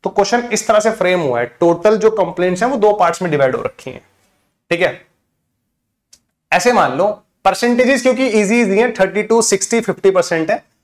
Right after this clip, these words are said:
तो हंड्रेड मान के question को solve कर सकते हैं, ठीक है? तो मैंने मान लिया, मान लो total complaints वहां पर हंड्रेड आई हैं, Total complaints वहां पर कितने आई हैं, हंड्रेड आई हैं, ठीक है? तो हंड्रेड में से पचास तो हाउस होल्ड में से आई होंगी,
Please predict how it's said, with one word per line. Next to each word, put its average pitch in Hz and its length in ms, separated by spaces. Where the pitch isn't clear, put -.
तो 208 60
हंड्रेड 170 320
मान 170 200
के 185 80
question 180 260
को 185 80
solve 170 220
कर 175 140
सकते - 340
हैं, 120 120
ठीक 147 120
है? 147 200
तो 269 80
मैंने 254 220
मान 226 360
लिया, 190 280
मान 175 280
लो 208 80
total 208 460
complaints 185 520
वहां 151 120
पर 160 100
हंड्रेड 156 460
आई 120 80
हैं, - 280
Total 175 240
complaints 190 380
वहां 190 100
पर 190 100
कितने 185 220
आई 190 60
हैं, 226 100
हंड्रेड 160 400
आई 120 100
हैं, 117 220
ठीक 165 140
है? 156 220
तो 202 100
हंड्रेड 190 520
में 254 160
से 226 380
पचास 202 480
तो 247 80
हाउस 185 400
होल्ड 214 260
में 220 80
से 220 100
आई 226 140
होंगी, 220 280